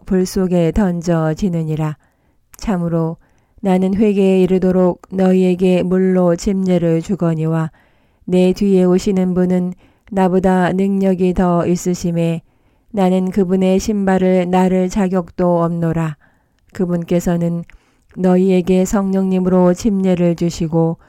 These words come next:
불로 침례를 주시리니, 곧 손에 키를 들고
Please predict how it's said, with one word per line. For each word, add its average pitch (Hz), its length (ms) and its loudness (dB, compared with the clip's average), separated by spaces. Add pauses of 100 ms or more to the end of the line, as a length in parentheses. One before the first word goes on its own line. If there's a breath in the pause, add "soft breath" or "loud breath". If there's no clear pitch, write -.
(380 soft breath)
불로 185 520 4
침례를 175 760 0
주시리니, 160 720 -4 (720)
곧 165 300 2 (460)
손에 190 460 2
키를 190 400 2
들고 180 560 2